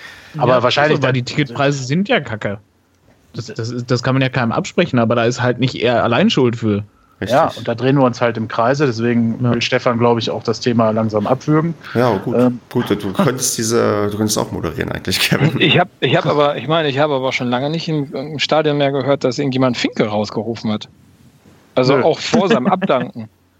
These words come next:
Speaker 1: Weil er ja gar nicht mehr präsent ist, ne?
Speaker 2: Ja.
Speaker 4: Ja, aber er sitzt ja jetzt auch wieder drin und er saß in der zweiten Liga. Ähm, in dem Jahr saß er ja auch viel drin.
Speaker 1: Ja, da gab's aber Finke-Rausrufe.
Speaker 4: Ja, aber erst ganz zum Schluss. Und das ist
Speaker 1: Ja,
Speaker 4: auch
Speaker 1: ja,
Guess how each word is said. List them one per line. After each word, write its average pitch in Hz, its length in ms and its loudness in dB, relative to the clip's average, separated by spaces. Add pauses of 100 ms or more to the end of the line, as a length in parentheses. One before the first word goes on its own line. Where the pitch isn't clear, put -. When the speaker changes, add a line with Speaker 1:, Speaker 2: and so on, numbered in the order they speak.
(200)
Speaker 1:
Weil 117 160 0
er 123 60 6
ja 120 80 4
gar 120 160 4
nicht 120 140 0
mehr 120 120 2
präsent 127 440 0
ist, - 220 -12
ne? 123 120 0 (680)
Speaker 2:
Ja. 113 240 0
Speaker 4:
Ja, - 200 2
aber 135 180 2
er 127 80 2
sitzt 135 240 -6
ja 131 80 4
jetzt 113 120 -2
auch 170 160 0
wieder 123 160 0
drin 117 180 -4
und 120 100 0
er 123 120 2
saß 123 240 2
in 135 80 -2
der 117 100 0
zweiten 123 300 0
Liga. 139 640 2
Ähm, 127 280 -4
in 139 280 -6
dem 127 160 2
Jahr 127 180 4
saß 127 240 2
er 131 80 4
ja 123 100 4
auch 143 120 0
viel 113 240 -2
drin. 113 260 -6 (460)
Speaker 1:
Ja, 110 120 0
da 110 140 -2
gab's 151 280 0
aber 104 180 -4
Finke-Rausrufe. 107 920 -6 (420)
Speaker 4:
Ja, 117 240 2
aber 120 320 4
erst 120 200 0
ganz 131 220 0
zum 127 120 -4
Schluss. - 380 -6 (260)
Und 127 120 0
das 127 140 2
ist 147 100 2
Speaker 1:
Ja, - 80 2
Speaker 4:
auch - 40 4
Speaker 1:
ja, 131 60 2